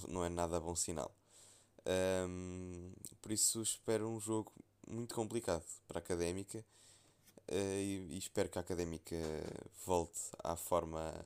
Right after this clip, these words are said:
com que estava antes deste jogo e consiga, pronto, consiga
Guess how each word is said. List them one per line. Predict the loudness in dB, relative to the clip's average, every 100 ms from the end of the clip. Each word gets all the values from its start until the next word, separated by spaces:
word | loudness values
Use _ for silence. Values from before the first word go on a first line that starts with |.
| -12 -12
com | -10
que | -6
estava | -4 -2 -2 -4
antes | -8 -6
deste | -2 0 0 0
jogo | 0 -2 -12 -20 -20 -18 -18 -14 -8
e |
consiga, | -2 0 0 -2 -2 -2 -2 -4 -8 -12 _
pronto, | -14 -14 -8 -8 -8 _ -20 _ -20 -20 _ _ -10
consiga | -2 0 0 -2